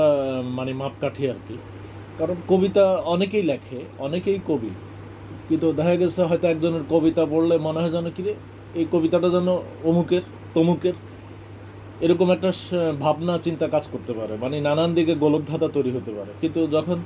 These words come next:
একজন কবির কবিতা পড়ে, এ, সাথে সাথে ধারণা করা যায়, "হ্যাঁ, এটা ওই কবির কবিতা", তখন এটা তাকে একটা স্বতন্ত্র মনোভাবে, এ, মানে, ফুটিয়ে তোলে। তো সেটা একজন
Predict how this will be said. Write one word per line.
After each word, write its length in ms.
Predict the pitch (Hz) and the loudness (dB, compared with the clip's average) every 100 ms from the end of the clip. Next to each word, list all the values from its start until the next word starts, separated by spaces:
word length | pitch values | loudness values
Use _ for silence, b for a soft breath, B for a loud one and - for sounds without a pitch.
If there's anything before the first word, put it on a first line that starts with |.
| B B B - | B B B -2
একজন 300 | 147 156 165 | 2 2 2
কবির 260 | 160 160 160 | 4 4 4
কবিতা 340 | 165 156 156 156 | 4 2 4 2
পড়ে, 400 | 147 160 156 131 120 - - | 2 4 4 2 -2 -10 -10
এ, 280 | 135 135 127 | -4 -2 -2
সাথে 280 | 123 156 180 | -2 -4 -2
সাথে 240 | 175 175 | -2 0
ধারণা 360 | 143 151 160 170 | 2 4 4 2
করা 240 | 160 156 | 4 4
যায়, 240 | 147 147 139 | 4 4 4
"হ্যাঁ, 120 | 143 | 2
এটা 220 | 135 139 | 0 2
ওই 280 | 135 156 156 156 | 2 2 2 0
কবির 240 | 135 127 - | -2 -2 -4
কবিতা", 320 | 110 107 95 - - - - - | -8 -8 -12 -16 -18 -18 -8 -2
তখন 220 | 147 160 | 0 0
এটা 380 | 160 160 156 147 B B B | 2 4 4 2 B B B
তাকে 220 | 151 147 | -2 2
একটা 200 | 156 160 | 0 0
স্বতন্ত্র 600 | 151 160 151 165 160 165 | -4 -4 0 -2 0 0
মনোভাবে, 880 | 160 151 151 143 156 147 147 147 131 | 2 2 2 2 2 4 4 4 0
এ, 640 | 123 135 131 127 120 117 110 98 104 | 0 0 2 2 0 -2 -6 -10 -12
মানে, 360 | 127 123 123 120 160 | -8 -4 -4 -4 -2
ফুটিয়ে 220 | 143 160 - | 4 2 2
তোলে। 180 | 107 92 - - B B B B - - | -6 -8 -14 -18 B B B B -12 -4
তো 80 | 160 | 0
সেটা 600 | 175 160 175 175 170 156 | 2 4 4 4 2 2
একজন 260 | 170 160 160 | 0 0 -2